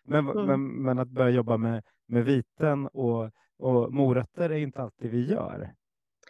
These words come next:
Speaker 2: Nej, och det är ju <laughs> balansgång där. Och jag
Speaker 1: Ja.
Speaker 2: menar, viten, mm, frågan är ju vad det får för konsekvenser. Jag vet inte.
Speaker 1: Ja, jag
Speaker 2: Eh.
Speaker 1: tycker, jag, jag förespråkar verkligen inte viten, men jag förespråkar uppföljning. Och är det
Speaker 2: Ja.
Speaker 1: någonting vi från,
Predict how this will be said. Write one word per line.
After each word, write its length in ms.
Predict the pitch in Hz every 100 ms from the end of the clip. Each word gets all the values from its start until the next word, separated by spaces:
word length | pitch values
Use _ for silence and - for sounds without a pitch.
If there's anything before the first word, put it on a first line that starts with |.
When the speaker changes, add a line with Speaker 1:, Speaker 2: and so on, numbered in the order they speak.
| _ _ _
Speaker 2:
Nej, 460 | 202 233 262 269 285
och 100 | 277
det 60 | 247
är 80 | 330 -
ju 80 | 311
<laughs> 260 | 208 254
balansgång 600 | 247 240 233 - 247 254 185
där. 280 | 170 175
Och 60 | 180
jag 40 | 180
Speaker 1:
Ja. 20 | 196
Speaker 2:
menar, 120 | 190
viten, 500 | 220 - - 233 226 _ _ _ -
mm, 400 | 226 240 240 254 - _ _ _ _ -
frågan 240 | 220 220
är 80 | 202
ju 80 | 196
vad 140 | 196
det 60 | 202
får 140 | 202 220
för 120 | 110
konsekvenser. 680 | 214 - 185 160 165 - 175
Jag 140 | 196
vet 200 | 214 -
inte. 340 | 185 - 151 165 _ _ _ -
Speaker 1:
Ja, 80 |
jag 160 | 151 147
Speaker 2:
Eh. 40 | -
Speaker 1:
tycker, 160 | - 165
jag, 160 | 156
jag 200 | 143 139
förespråkar 480 | - 175 156 151 135
verkligen 560 | 120 127 175 107 - 180
inte 160 | 107 107
viten, 460 | 110 - 147 101
men 240 | 104 135 135
jag 140 | 131
förespråkar 800 | 135 127 - - 165 - 151 135
uppföljning. 720 | - - - 196 139 101 98
Och 200 | 101 117
är 40 | 120
det 60 |
Speaker 2:
Ja. 160 | 240 202
Speaker 1:
någonting 400 | 196 - 123 113
vi 180 | 107 104
från, 340 | - 110 104